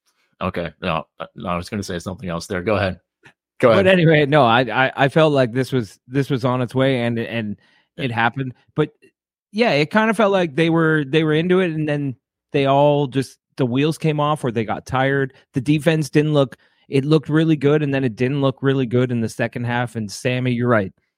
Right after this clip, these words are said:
Speaker 2: he didn't look really great in the second half. But even the forwards didn't, didn't really have a lot cooking. Couldn't really. I thought Vegas played a great road ga-, Vegas definitely watched the video after the last time they played the Leafs, and they're like, "Well, that's not
Speaker 1: Oh,
Speaker 2: happening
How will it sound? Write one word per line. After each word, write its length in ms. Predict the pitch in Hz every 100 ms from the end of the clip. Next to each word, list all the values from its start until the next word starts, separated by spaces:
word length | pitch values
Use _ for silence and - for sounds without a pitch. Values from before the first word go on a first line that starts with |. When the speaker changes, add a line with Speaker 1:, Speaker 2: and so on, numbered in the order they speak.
| _ _ _ _
Speaker 2:
he 100 | 120
didn't 220 | 135 135
look 180 | 139 135
really 280 | 131 135 127
great 260 | 127 127 127
in 80 | 120
the 60 |
second 280 | - 120 123
half. 140 | 127
But 100 | 135
even 160 | 220 226
the 80 | 214
forwards 500 | 208 196 202 160 -
didn't, 360 | 139 127 110 - _ _ -
didn't 140 | 123
really 220 | 127 120
have 180 | 113 113
a 60 | 113
lot 240 | 113 117
cooking. 340 | - 117 123 107
Couldn't 220 | 143 139
really. 400 | 131 127 120 - _ _
I 100 | -
thought 300 | 151 185 170 - 151
Vegas 420 | 135 160 160 156
played 460 | - 139 131 120 - -
a 100 | 127
great 280 | 131 131
road 220 | 120 127 120
ga-, 100 | 135
Vegas 400 | 135 196 190 123
definitely 380 | 151 143 139 123
watched 320 | 123 120 120
the 60 | 120
video 320 | 123 117 113
after 240 | 113 117
the 100 | 110
last 280 | 107 110 113
time 140 | 117 110
they 100 | 107
played 220 | 120 104
the 60 | 107
Leafs, 280 | 123 104
and 80 | 107
they're 40 | 104
like, 160 | 104
"Well, 120 | 95 101
that's 300 | 131 160 -
not 180 | 101
Speaker 1:
Oh, 60 | 185
Speaker 2:
happening 300 | - -